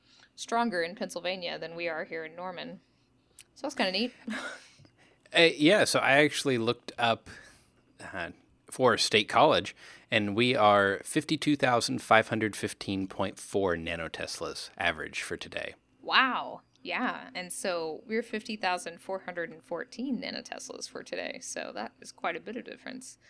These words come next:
Speaker 1: Um,
Speaker 2: Yeah,
Speaker 1: I <laughs>
Speaker 2: and so that actually brings up a really good point that we haven't talked about, which is the unit of magnetic field measure. We're
Speaker 1: Oh.
Speaker 2: throwing around nanoteslas. <laughs>
Speaker 1: <laughs> Yes, that is true. Um, <laughs> so usually we describe units of magnetism in teslas.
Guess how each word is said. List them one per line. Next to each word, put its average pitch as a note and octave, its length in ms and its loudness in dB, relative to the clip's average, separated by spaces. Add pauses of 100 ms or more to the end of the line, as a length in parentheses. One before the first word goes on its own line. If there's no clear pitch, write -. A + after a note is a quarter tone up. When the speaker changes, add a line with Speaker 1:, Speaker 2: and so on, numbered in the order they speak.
(300)
Speaker 1:
Um, F3+ 260 0 (280)
Speaker 2:
Yeah, C#3+ 220 10
Speaker 1:
I G#3+ 140 6 (100)
<laughs> - 80 0
Speaker 2:
and B2+ 260 4 (640)
so D#3+ 120 8
that C#3+ 280 8
actually D#3 280 6
brings B2+ 240 4
up B2+ 100 4
a A#2 60 4
really B2 240 8
good G#2+ 160 4
point B2 200 2
that G#2 100 2
we F#2+ 100 0
haven't G#2 180 2
talked G2+ 220 0
about, D#2 160 0
which - 180 -2
is G2+ 220 -2
the G#2+ 100 0
unit F#2 480 0
of E2+ 80 -4
magnetic F2 360 -2
field E2+ 260 -2
measure. D#2+ 440 -4
We're A2+ 100 0
Speaker 1:
Oh. - 20 -2
Speaker 2:
throwing F#2 280 2
around F2 240 -2
nanoteslas. E2+ 760 -2 (380)
<laughs> B3 160 2
Speaker 1:
<laughs> - 40 -16
Yes, F#3 200 0
that G#3 160 0
is - 180 -2
true. - 240 -8 (320)
Um, G#3 380 -2 (380)
<laughs> F4+ 320 -6
so G#3 500 6 (120)
usually A#3 480 0
we A3 120 0
describe F3+ 480 0
units F3+ 220 -6
of F3+ 80 -6
magnetism E3+ 520 -8
in D#3+ 100 -12
teslas. - 640 -10